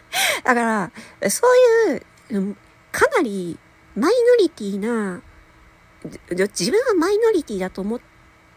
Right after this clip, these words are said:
て生きてきたので、本当に、そう。だから、正直生きづらいんですよね。うん。で、あの、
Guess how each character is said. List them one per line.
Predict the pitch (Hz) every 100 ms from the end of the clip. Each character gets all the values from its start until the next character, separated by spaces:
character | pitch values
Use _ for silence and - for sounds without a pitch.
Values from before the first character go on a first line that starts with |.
| _ _ _
て | - 190
生 | 220
き | -
て | 202
き | -
た | 175
の | 180
で、 | 185 180 175
本 | 208 330
当 | - 330
に、 | 311 320 _ - _ _ -
そ | 220 196
う。 | - - _ _ _
だ | 233
か | 240
ら、 | 196 190 190 - - - _ -
正 | -
直 | 466 - -
生 | -
き | -
づ | 381 403
ら | 427
い | 311
ん | 190
で |
す | 180 190
よ |
ね。 | 180 180 196 _ _ _ -
う | 202
ん。 | 190 208 - _ _
で、 | 262 254 269 - - - -
あ | 233
の、 | 220 226 226